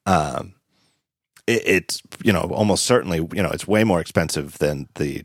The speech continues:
the trackpad or the keyboard. It's a very expensive thing, and it's, it's not, you know, it's, it's a pretty simple explanation why they start at eighteen hundred dollars. It's because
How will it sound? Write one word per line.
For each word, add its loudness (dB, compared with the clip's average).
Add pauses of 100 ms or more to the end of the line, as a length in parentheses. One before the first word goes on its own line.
(160)
the -6
trackpad -2
or 0
the -6
keyboard. 0
It's -4
a 2
very 4
expensive 0
thing, 0
and -4
it's, -8
it's -6
not, 2 (420)
you -4
know, -6 (120)
it's, -6
it's -2
a 0
pretty 2
simple 4
explanation 2
why 0
they -4
start 2
at -4
eighteen -6
hundred -2
dollars. 2
It's -8
because -2